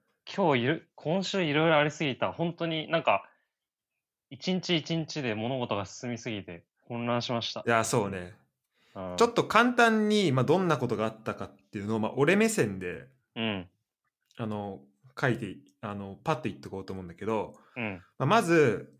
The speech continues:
Speaker 2: えっと、ブンデスリーガで、えっと、シャルケ降格。これ三十
Speaker 1: うん、そうだね。
Speaker 2: 年ぶり。
Speaker 1: うん。
Speaker 2: で、あと、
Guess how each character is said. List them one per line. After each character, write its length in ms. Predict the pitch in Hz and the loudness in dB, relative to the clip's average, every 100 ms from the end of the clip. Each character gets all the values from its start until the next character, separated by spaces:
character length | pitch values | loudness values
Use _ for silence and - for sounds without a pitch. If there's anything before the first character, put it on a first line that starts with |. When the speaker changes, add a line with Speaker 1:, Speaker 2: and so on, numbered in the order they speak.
| _ _ | _ _
Speaker 2:
え 80 | 117 | -4
っ 60 | |
と、 320 | 117 113 107 - | 0 0 -2 -2
ブ 140 | 127 | 2
ン 80 | 165 | 4
デ 100 | 165 | 4
ス 140 | 180 185 | 2 2
リ 140 | 175 | 4
ー 40 | |
ガ 300 | 127 107 92 - | 4 2 0 -8
で、 180 | 110 147 | 2 2
え 20 | |
っ 40 | 127 | 2
と、 100 | 107 | 0
シ 120 | - | 2
ャ 80 | 180 | 2
ル 80 | |
ケ 100 | - | 2
降 280 | 98 - 101 | -8 -8 -6
格。 380 | - - 92 80 _ _ _ _ | -8 -10 -12 -12 _ _ _ _
こ 60 | |
れ 140 | 123 120 | -2 0
三 260 | 104 170 | 2 4
十 60 | 151 | 4
Speaker 1:
う 0 | |
ん、 20 | |
そ 40 | 143 | 4
う 0 | |
だ 60 | 143 | 4
ね。 80 | |
Speaker 2:
年 100 | 135 | 4
ぶ 80 | 123 | 4
り。 280 | 123 110 - _ _ _ _ _ | 2 -2 -8 _ _ _ _ _
Speaker 1:
う 80 | 110 | -8
ん。 200 | 104 90 - _ _ 165 | -8 -8 -14 _ _ 4
Speaker 2:
で、 420 | 170 110 - - _ | 6 4 0 -12 _
あ 160 | 135 135 | 0 2
と、 440 | 127 110 110 - | 4 2 0 -6